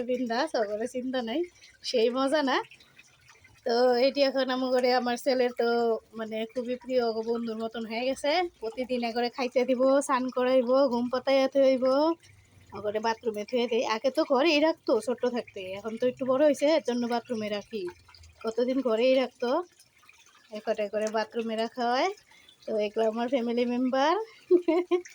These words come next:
তো কার কার ঘরে এরকম জীবজন্তু আছে? এই দেখো, আমার তো ভালোই লাগলো।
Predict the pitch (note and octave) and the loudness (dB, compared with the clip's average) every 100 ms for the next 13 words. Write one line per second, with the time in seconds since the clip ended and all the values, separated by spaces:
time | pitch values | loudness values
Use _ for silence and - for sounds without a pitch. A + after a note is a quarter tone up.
0 | - - _ - A#3+ A#3 A#3 A#3 B3+ B3+ | -20 -20 _ -6 -4 -2 -4 0 0 2
1 | C4+ C#4 C#4 C4+ C4+ C#4+ C#4 C4+ C4 C4 | 2 4 4 2 2 2 2 2 -2 -4
2 | B3 C4 C#4 D4 C4+ - C4+ E4+ A4 _ | -2 0 2 2 0 0 0 0 -4 _
3 | - - _ A3 A#3 A#3+ - B3+ D#4 A#3 | -20 -20 _ -4 0 -2 -2 -4 -2 -4
4 | A3 A#3+ A#3 A3+ A#3 A#3+ A#3+ | -6 -4 -2 -2 0 -2 0